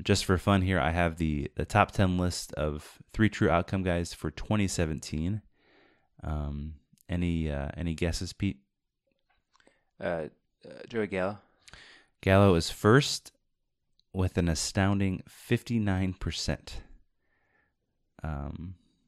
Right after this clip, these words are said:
Speaker 1: which is just insane. Thirty-one homers.
Speaker 2: Uh, other, uh, uh, ch-, ch-, Mark Trumbo, is he up there?
Speaker 1: Trumbo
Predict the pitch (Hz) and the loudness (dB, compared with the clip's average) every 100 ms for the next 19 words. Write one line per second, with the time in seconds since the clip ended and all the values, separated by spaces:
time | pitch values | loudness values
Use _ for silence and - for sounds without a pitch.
0 | _ - 90 - 78 76 71 69 - 76 | _ -10 -8 -6 -6 -6 -8 -10 -10 -10
1 | 87 - _ _ _ _ _ 113 110 101 | -10 -12 _ _ _ _ _ 6 8 8
2 | 95 90 85 80 85 - - _ _ _ | 6 2 -2 -4 -6 -12 -20 _ _ _
3 | _ _ _ _ _ _ _ _ _ _ | _ _ _ _ _ _ _ _ _ _
4 | - - - 104 95 90 - 95 90 87 | -20 -18 -10 -6 -4 -4 -6 -10 -10 -10
5 | 87 87 - _ _ _ - - - - | -12 -14 -20 _ _ _ -20 -20 -20 -20
6 | _ - - 50 - - - - - - | _ -20 -20 -20 -20 -18 -16 -14 -14 -14
7 | - 98 92 113 113 117 120 110 - _ | -10 -10 -8 -6 -2 -4 -4 -10 -20 _
8 | - - 117 117 117 - _ _ _ - | -20 -18 -16 -16 -18 -20 _ _ _ -20
9 | - _ _ - - 110 127 135 143 | -20 _ _ -10 -4 -2 0 2 2